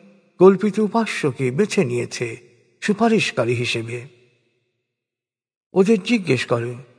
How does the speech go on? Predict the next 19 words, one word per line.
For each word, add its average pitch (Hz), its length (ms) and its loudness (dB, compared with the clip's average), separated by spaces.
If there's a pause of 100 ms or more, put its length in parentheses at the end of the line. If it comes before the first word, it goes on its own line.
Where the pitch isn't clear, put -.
(680)
ওদের 190 340 8
কোনো 202 220 0
ক্ষমতা 196 580 -2 (400)
বা 180 100 8
বোঝার 202 340 6
শক্তি 226 440 -2
না 233 160 2
থাকলেও 127 480 -6 (480)
ওরা 165 160 4
সুপারিশ 214 480 2
করতে 233 280 -2
পারবে? 233 440 -2 (1600)
হে 156 120 6
নবী, 131 420 -4 (640)
ওদের 202 300 6
বলো, 131 440 -8 (920)
সুপারিশ 156 480 2
করার 180 260 4
ক্ষমতা 180 520 -4